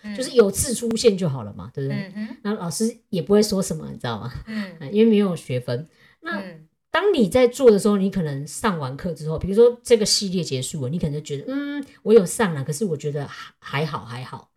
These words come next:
Speaker 1: 嗯。
Speaker 2: 你可能甚至有一半，以，以我们学习理论来讲，老师讲，他前面一半你通通忘记。
Speaker 1: <laughs>
Speaker 2: 只要你没拿出来讲。好，
Speaker 1: 嗯。
Speaker 2: 那我想问的是，这件事情的值不值得，是谁来评断？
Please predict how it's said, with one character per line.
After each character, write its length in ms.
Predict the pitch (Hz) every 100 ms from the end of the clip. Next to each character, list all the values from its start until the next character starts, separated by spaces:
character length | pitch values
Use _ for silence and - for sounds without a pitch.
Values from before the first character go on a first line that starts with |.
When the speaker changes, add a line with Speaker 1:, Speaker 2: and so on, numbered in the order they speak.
| -
Speaker 1:
嗯。 360 | 208 190 160 156 -
Speaker 2:
你 100 | 208
可 100 | 220
能 160 | 175
甚 180 | 170 226
至 100 | 233
有 160 | 185 -
一 100 | 170
半， 380 | - 185 147 - _ _ _ -
以， 80 |
以 260 | 254 233 226
我 80 | 233
们 100 | 185
学 180 | - 190
习 140 | 190
理 120 | 165 156
论 120 | 165
来 100 | 156
讲， 160 | 147
老 120 | 127 131
师 120 | 175
讲， 160 | 165
他 80 | 147
前 160 | 202 170
面 120 | 170
一 60 | 156
半 200 | 156 147
你 60 |
通 160 | 143 143
通 140 | 139
忘 180 | 135 131
记。 280 | - - -
Speaker 1:
<laughs> 920 | 160 175 - 196 - _ - _ _ -
Speaker 2:
只 120 | 170
要 120 | 226
你 80 | 202
没 140 | 170
拿 160 | 165 151
出 100 | -
来 120 | 151
讲。 260 | 131 - -
好， 180 | _ -
Speaker 1:
嗯。 220 | 214 185 160 _ _ _
Speaker 2:
那 160 | 214 208
我 140 | 175
想 220 | 180 156 175
问 140 | 180
的 80 | 156
是， 320 | - 180 147 - _ _ _ _ _ _ _ -
这 160 | 247
件 240 | 233 254 220
事 140 | 226
情 180 | 208 190
的 80 | 170
值 240 | - 156
不 100 | 190
值 240 | 214 151 143
得， 320 | 123 113 -
是 200 | - - 190
谁 280 | - 247
来 140 | 120 117
评 180 | - 104
断？ 220 | 123 101